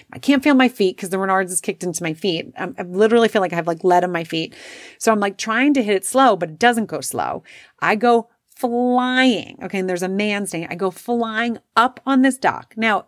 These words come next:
again, it's a little speedboat. This is not a huge speedboat, but flying up on this dock. The, the guy that was standing on the dock had to jump to the side as I fly up on the dock because I missed my slip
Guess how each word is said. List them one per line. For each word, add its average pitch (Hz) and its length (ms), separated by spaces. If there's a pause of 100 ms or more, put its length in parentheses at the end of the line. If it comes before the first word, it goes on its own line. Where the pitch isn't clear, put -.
again, 196 300
it's 170 140
a 196 40
little 214 300
speedboat. 143 460
This 160 100
is 160 40
not 175 160
a 175 40
huge 160 240
speedboat, 147 340 (300)
but - 180
flying 240 540
up 233 160
on 240 80
this 214 100
dock. 160 300 (300)
The, 196 140 (140)
the 196 160
guy 233 300
that 254 100
was 190 100
standing 233 280
on 185 80
the 180 60
dock 160 180
had 175 160
to 175 100 (180)
jump 226 420
to - 120
the 180 100
side 147 500 (480)
as 208 240
I 202 160
fly 254 840
up - 200
on 214 160
the 214 60
dock 165 560 (760)
because 196 240
I 185 80
missed 190 460
my 185 120
slip 165 480